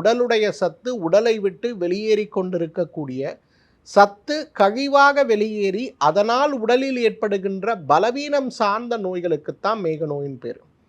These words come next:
இது இயற்கையாக நடக்கலாம், உறுப்புகளுடைய செயல் குறைபாடால் நடக்கலாம்,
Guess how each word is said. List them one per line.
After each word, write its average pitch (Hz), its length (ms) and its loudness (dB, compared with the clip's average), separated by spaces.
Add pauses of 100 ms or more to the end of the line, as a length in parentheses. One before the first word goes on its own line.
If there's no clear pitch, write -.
(400)
இது 165 240 4
இயற்கையாக 226 640 6
நடக்கலாம், 180 640 0 (420)
உறுப்புகளுடைய 220 680 2
செயல் 220 420 2
குறைபாடால் 202 640 2
நடக்கலாம், 165 640 -2